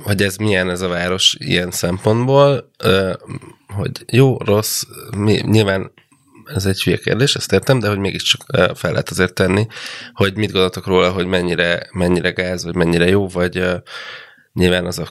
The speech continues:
kérdés, hogy hogyan lehetne jobbá tenni, vagy mik, mik a fő problémák, tehát hogy így, ha nagyon általánosságban mit mondátok erről?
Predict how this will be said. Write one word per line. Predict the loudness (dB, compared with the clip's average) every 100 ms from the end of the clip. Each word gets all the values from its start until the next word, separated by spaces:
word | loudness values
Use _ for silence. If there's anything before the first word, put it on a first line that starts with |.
| _
kérdés, | -2 0 0 0
hogy | -2
hogyan | -2 -2
lehetne | -2 -4 2
jobbá | 2 4 2
tenni, | 2 0 0 0 -2 -4 -6
vagy | 0
mik, | 0 0 -2
mik | -2 -2
a |
fő | 0 0
problémák, | 0 0 0 0
tehát | -4
hogy | 0
így, | 0 -2 -2
ha | 2
nagyon | 4 2
általánosságban | -2 -4 -2 0 0 0 0
mit | 0 0
mondátok | 0 2 0 -6 -6
erről? | -4 -2 0 0 0